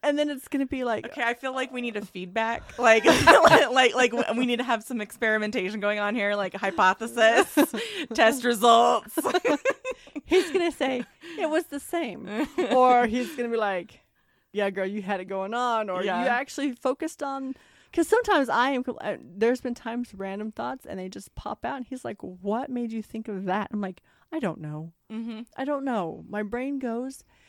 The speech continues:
Speaker 1: and I have, like,
Speaker 2: And sometimes it's a direct, like, channel, like, from the thought to your mouth and just out it comes,
Speaker 1: Yeah,
Speaker 2: you
Speaker 1: I don't
Speaker 2: know?
Speaker 1: have a filter the way it is.
Speaker 2: Yeah.
Speaker 1: So
Speaker 2: <laughs> It's just, it's gonna come out.
Speaker 1: and, and I'm a person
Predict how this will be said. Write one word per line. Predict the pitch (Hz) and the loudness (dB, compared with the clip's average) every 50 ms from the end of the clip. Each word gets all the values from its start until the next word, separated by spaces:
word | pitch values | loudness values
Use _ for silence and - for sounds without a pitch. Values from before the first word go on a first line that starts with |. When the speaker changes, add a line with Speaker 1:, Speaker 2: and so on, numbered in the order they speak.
| _ _ _ _ _ | _ _ _ _ _
Speaker 1:
and | - 226 220 214 190 196 - _ _ _ _ _ _ _ _ _ _ _ _ _ _ _ _ _ - | -4 -4 -4 -4 -8 -10 -16 _ _ _ _ _ _ _ _ _ _ _ _ _ _ _ _ _ 2
I | 320 339 | 2 2
have, | 285 285 294 311 302 277 247 226 | 2 -2 -2 0 0 0 -2 0
like, | 233 233 214 202 - - - _ _ _ _ _ _ _ _ 233 | 0 0 0 0 -2 -8 -14 _ _ _ _ _ _ _ _ -4
Speaker 2:
And | 247 254 247 | -4 -4 -4
sometimes | 294 269 285 320 285 262 247 | -6 -8 -6 -6 -8 -6 -8
it's | 233 226 - | -8 -8 -8
a | 226 | -10
direct, | 202 214 202 180 190 190 202 220 - - 202 175 - - | -8 -8 -6 -2 0 0 0 -2 -4 -10 -14 -16 -14 -8
like, | - 220 202 190 - - - | -6 -6 -6 -6 -8 -10 -16
channel, | - - 226 196 185 185 185 185 | -18 -14 -14 -12 -10 -10 -10 -10
like, | 185 170 160 | -10 -10 -10
from | - - 214 196 208 | -6 -4 -4 -4 -4
the | 196 196 | -4 -8
thought | - - 208 185 196 196 - - | -4 -2 0 0 0 0 -4 -8
to | - 220 | -12 -10
your | 190 190 190 190 | -8 -8 -8 -6
mouth | 185 175 180 190 - | -4 -4 -6 -6 -8
and | 185 | -12
just | 160 160 - - | -14 -14 -10 -8
out | - 160 165 170 | -6 -6 -6 -8
it | - - | -10 -12
comes, | - 185 156 156 170 214 - - _ _ | -12 -12 -10 -10 -12 -14 -16 -18 _ _
Speaker 1:
Yeah, | - 247 220 | -4 -2 0
Speaker 2:
you | - | 2
Speaker 1:
I | 277 | 2
don't | 311 339 294 | 4 4 2
Speaker 2:
know? | 233 208 | 4 2
Speaker 1:
have | 240 214 | 2 2
a | 190 180 | 0 -2
filter | - - - 190 185 - 180 175 | -4 -4 -6 -6 -4 -4 -8 -8
the | 160 165 | -8 -6
way | 165 160 156 | -6 -6 -8
it | - - _ | -10 -10 _
is. | 185 196 180 156 123 110 160 - - _ _ _ _ - | -4 -4 -4 -4 -6 -8 -12 -14 -18 _ _ _ _ -12
Speaker 2:
Yeah. | 208 202 170 - | -8 -4 -2 2
Speaker 1:
So | - 202 185 170 170 440 151 - 453 427 - - 427 427 - _ 277 | 2 2 2 2 2 0 0 0 -2 -2 -2 -2 -4 -4 -4 _ -8
Speaker 2:
<laughs> | 254 - 214 - _ - - - 339 302 - | -8 -8 -12 -16 _ -18 -16 -16 -16 -12 -10
It's | - 254 - | -10 -10 -8
just, | 320 254 - | -10 -10 -10
it's | - 233 240 | -10 -10 -10
gonna | - 247 240 | -10 -12 -12
come | - 220 180 170 | -12 -12 -12 -10
out. | 160 180 185 - - _ - | -12 -12 -14 -14 -16 _ -2
Speaker 1:
and, | 262 269 262 - | -2 -2 -2 -2
and | 247 262 247 | -2 -2 0
I'm | 214 262 311 320 320 | 2 2 2 0 0
a | 277 | -2
person | - 214 208 196 - - 202 208 208 | -2 -4 -4 -4 -6 -8 -8 -8 -10